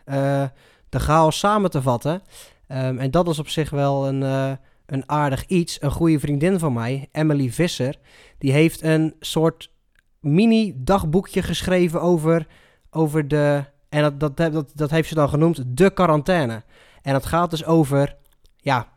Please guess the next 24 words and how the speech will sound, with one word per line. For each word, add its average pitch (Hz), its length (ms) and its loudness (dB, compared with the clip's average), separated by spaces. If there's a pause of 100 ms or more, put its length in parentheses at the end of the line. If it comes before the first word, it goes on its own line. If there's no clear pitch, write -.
(120)
eigenlijk 143 400 0
het 135 80 -4
woord 139 240 -2
zegt - 240 -4
het 165 140 -6
al, 131 120 0
dat 131 140 -4
gaat 165 300 -2
dus 131 240 -6
over 160 340 4
het 135 140 -6
feit 143 240 0
dat 135 120 -4
we 139 120 -8
allemaal 165 420 0
binnen 196 280 2
moeten 151 240 -2
blijven 127 520 -2 (460)
vanwege 143 760 0 (120)
het 151 300 -4
virus, 180 540 -2
vanwege 147 420 -2
het 143 300 -6
coronavirus. 135 920 -2